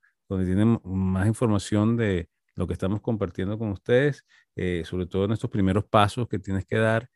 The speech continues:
y también allí pueden, eh, completar cualquier, una de las formas de, de contacto si tienen cualquier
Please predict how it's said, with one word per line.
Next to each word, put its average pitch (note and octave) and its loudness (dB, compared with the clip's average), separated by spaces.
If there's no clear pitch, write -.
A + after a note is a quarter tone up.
y G2+ 0
también G2+ 0
allí A2 6
pueden, A2 2
eh, F2+ -6
completar F#2 -2
cualquier, G#2+ 0
una G2+ 2
de G#2+ 4
las F#2+ 2
formas G#2 2
de, F#2 2
de F#2 -4
contacto G2 0
si G#2 -4
tienen F#2 -2
cualquier F#2 -2